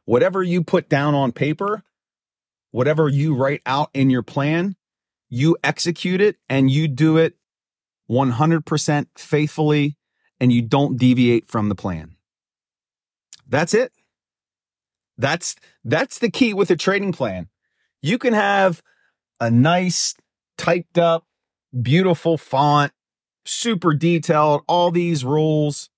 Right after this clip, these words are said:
all these conditions. It looks great. It sounds great. But that doesn't mean jack if you are not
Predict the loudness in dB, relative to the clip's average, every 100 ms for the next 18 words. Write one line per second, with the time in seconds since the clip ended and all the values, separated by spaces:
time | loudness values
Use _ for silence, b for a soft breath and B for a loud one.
0 | _ _ _ 0 0 2 0 0 2 4
1 | 2 0 0 0 -2 -6 -16 _ _ -2
2 | 0 -2 -6 -4 0 0 -2 -4 -4 -2
3 | -2 -4 -2 -2 -2 -8 -14 _ _ _
4 | _ _ _ _ _ _ _ _ _ _
5 | 0 0 0 0 0 0 0 -2 -2 0
6 | -2 -4 -10 _ _ _ _ -14 -10 -8
7 | -8 -10 -12 -20 -20 _ _ _ _ _
8 | _ -6 -4 -2 2 4 4 2 2 0